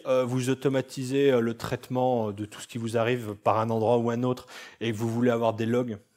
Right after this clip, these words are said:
de qu'est-ce qui se fait, autre que purement je, je, je démarre en sandbox et je regarde la, la, la sortie de ma sandbox,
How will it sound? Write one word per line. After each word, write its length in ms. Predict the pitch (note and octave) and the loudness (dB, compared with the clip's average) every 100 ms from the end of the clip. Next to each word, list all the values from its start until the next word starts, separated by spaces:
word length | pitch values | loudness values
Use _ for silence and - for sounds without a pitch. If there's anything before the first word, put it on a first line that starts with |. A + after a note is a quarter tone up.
| G#2+ | -12
de 100 | G2+ | -10
qu'est-ce 280 | - A2 | -8 -10
qui 120 | - A#2+ | -8 -10
se 140 | - | -8
fait, 260 | - C3 - | -4 -2 4
autre 340 | C#3+ C#3+ - | 4 4 0
que 220 | - B2+ B2 | -2 -2 -2
purement 460 | B2 A#2+ G#2+ B2 | -4 -6 -2 -2
je, 140 | A2+ G#2 | -2 -4
je, 80 | |
je 360 | F#2+ A#2+ G#2+ F#2+ | -4 -4 -4 -6
démarre 260 | A2 A2 A2 | -4 -4 -4
en 80 | |
sandbox 500 | G#2+ A#2+ G#2+ A#2 A2+ | -6 -8 -4 -4 -4
et 80 | G2 | -10
je 80 | F#2+ | -8
regarde 220 | G2 G2 | -6 -6
la, 220 | G2+ G2 | -6 -6
la, 200 | G2 G2+ | -8 -10
la 160 | G2 G2+ | -8 -10
sortie 300 | G2+ - - | -10 -14 -10
de 40 | |
ma 60 | A#2+ | -10
sandbox, 460 | - G#2 G#2+ D#3 | -10 -6 -4 -6